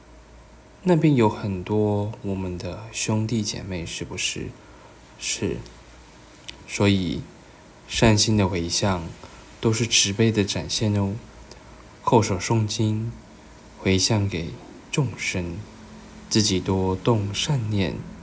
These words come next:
多存善心。修道是逆行的，好比你讨厌一个人，他跟我八字不合，怎么看就是讨厌。好，我越讨厌他，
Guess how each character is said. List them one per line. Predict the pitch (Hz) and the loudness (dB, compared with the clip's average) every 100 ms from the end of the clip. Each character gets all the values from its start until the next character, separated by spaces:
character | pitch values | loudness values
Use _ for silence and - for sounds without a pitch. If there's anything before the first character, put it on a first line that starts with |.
| - | -2
多 | 98 | -2
存 | - 90 | -2 -6
善 | 87 101 92 | -4 -4 -2
心。 | - 98 98 110 - - - - - - | -2 -2 -2 -6 -12 -18 -20 -20 -16 -2
修 | - 113 | 4 6
道 | 107 104 | 6 6
是 | 98 113 | 4 2
逆 | 123 107 | 4 4
行 | 95 87 82 | 2 0 -4
的， | 82 76 - - - - - - | -6 -8 -12 -20 -20 -20 -20 -14
好 | - 110 | 4 6
比 | 113 | 6
你 | 107 104 | 4 4
讨 | 104 98 | 2 -2
厌 | 87 101 | -2 -2
一 | 98 | -2
个 | 95 90 | -4 -6
人， | 92 85 95 113 - - - | -6 -8 -8 -12 -14 -20 -8
他 | - | -2
跟 | 131 143 | 0 2
我 | 139 101 | 0 0
八 | 101 95 | 0 2
字 | 95 95 | 2 0
不 | 90 | -4
合， | 78 - 50 - - - - - - - | -8 -8 -8 -8 -12 -18 -20 -20 -10 -4
怎 | 107 | 0
么 | 98 | 0
看 | 82 - 120 104 | 0 -2 0 0
就 | 107 | 0
是 | 104 | -2
讨 | 101 - - | -2 -6 -8
厌。 | - 98 69 - - | -4 -4 -4 -10 -14
好， | - - - - - - - - - | -4 0 0 -2 -10 -14 -16 -18 -6
我 | 113 | -2
越 | 113 180 | 4 6
讨 | - 110 | 6 2
厌 | 98 98 | 0 0
他， | 90 - 92 90 | -2 -4 -4 -4